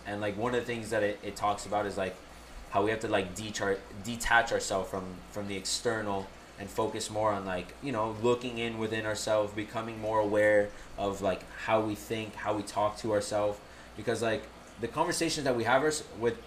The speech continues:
you know, within ourselves are the conversations that kinda reflect our external world,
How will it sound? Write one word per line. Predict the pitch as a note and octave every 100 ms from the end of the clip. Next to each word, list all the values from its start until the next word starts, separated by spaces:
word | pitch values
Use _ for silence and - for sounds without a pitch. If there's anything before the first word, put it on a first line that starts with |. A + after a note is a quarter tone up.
| -
you | A2+
know, | G2
within | F2+ G#2+ C3
ourselves | B2+ - - C3 E3
are | A#2+
the | -
conversations | B2 G#2+ - B2+ - G#2+
that | G#2
kinda | A#2+ G#2
reflect | G2 - A2+ G#2 -
our | G#2 G2+ G2 F#2 F2 - - -
external | - - - - A#2+ G#2+
world, | F#2 G#2+ G2 E2